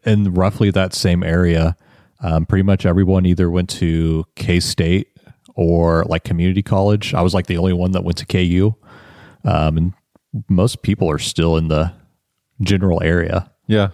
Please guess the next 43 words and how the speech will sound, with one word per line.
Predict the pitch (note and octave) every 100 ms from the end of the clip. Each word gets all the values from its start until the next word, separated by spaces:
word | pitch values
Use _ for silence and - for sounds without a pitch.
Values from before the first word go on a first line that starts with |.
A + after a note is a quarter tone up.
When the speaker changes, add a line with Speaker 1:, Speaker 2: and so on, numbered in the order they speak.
| -
Speaker 2:
What | D#3+ A2+
Speaker 1:
Yeah. | C#3+
Speaker 2:
was | A#2
your | A#2+ G2+
favorite | - G#2+ G2 -
thing | G2+
about | G2 G2 -
growing | - F#2 F#2
up? | G2 - B2+ - _ _ _ _ _ _ _ _ _
Speaker 1:
Oh, | G2 G2+ E2
man. | F2+ F2 E2+ - -
Um, | G#2 G#2 F#2+ F2 E2+ - - - _ _ _ _ _ _ _ _
I | B2
think | A#2+ D#3 D3+ - _ _ _ _
the, | D3+ B2+ A#2+ A#2+ A#2 A2+ G#2 G#2
the | A2+
group | F#2+ D3 B2+
of | -
people | A#2 A2 F#2
I | F2+
grew | E2+ F#2+
up | F2 -
with, | E2+ E2
I | G#2
still | - A#2+ G2+
have | F2+
connections | - F2 E2+ - F2 E2
with | E2
them. | - D#2 E2
And | F#2
so | - G2 F2+
it, | G2+ -
I | G#2+
felt | F#2 B2+
like | A#2+ G#2+
it | G#2
was | E2+
really | G2 F#2+
tight-knit, | - F2+ F2 F2 F2 - - _ - _ _
um, | - E2 D#2+ E2+ -
living | G2 F#2+ F2+
in | F2 F2
that, | E2+ -